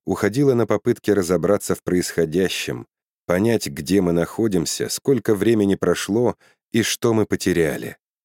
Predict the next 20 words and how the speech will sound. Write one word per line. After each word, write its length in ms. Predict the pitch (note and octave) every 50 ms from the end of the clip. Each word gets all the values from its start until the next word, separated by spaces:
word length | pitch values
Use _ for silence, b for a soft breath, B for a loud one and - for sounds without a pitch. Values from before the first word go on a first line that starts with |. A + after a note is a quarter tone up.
| _ _ _ _ _ _ _ _ _
Кто 220 | - - D#3+ D#3
из 180 | D3 B2+ G#2 -
нас 260 | G#2 G2+ F#2+ - -
выжил, 600 | D#2 C#2 D#2 G2 G#2 F2+ E2 E2+ E2 D2 C#2+ - _ _ _ _ -
а 80 | D#2+
кто 260 | - - - - D#2 D#2
нет. 460 | D2+ D2 C#2+ C2+ D#2 _ - - _ _ _ _ _ _ _ _ _ _ _ _ _ -
Я 180 | - D#2 E2+ F2
понятия 520 | - G#2 G#2 A2+ B2 A#2+ - - G#2 G2
не 180 | G2 G2 G2 G2
имел, 240 | G2 G#2+ A2+ G#2+ F2
где 240 | D2+ D2 C#2+ F#2+ G2
нахожусь, 720 | F2+ E2+ - - F2+ E2 D#2 F#2 A#2+ B2+ - - - - b b b b b b b -
но 160 | D2+ E2+ G2
знал, 320 | F#2+ F2+ G#2+ B2 D3 C#3 A2+
что 240 | - - - G#2
где-то 400 | F#2 E2 D#2 D#2+ A#2+ B2 - B2
далеко 460 | G#2+ G#2 G2+ G2 G2 - - G#2 G#2 -
от 260 | - F#2+ D#2 D#2 D#2+
дома. 500 | D#2 F#2 E2+ D#2 C#2 B1+ - - - -